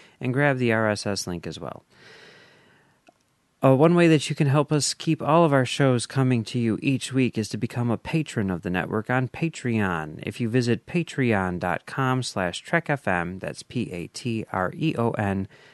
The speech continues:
dot com slash trek F M, you'll find our current goals and different milestone contribution levels,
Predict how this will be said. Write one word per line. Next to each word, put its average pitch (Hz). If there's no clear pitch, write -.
dot 135
com 107
slash 90
trek -
F 101
M, 87
you'll 107
find 107
our 90
current 143
goals 101
and 87
different 95
milestone 87
contribution 87
levels, 85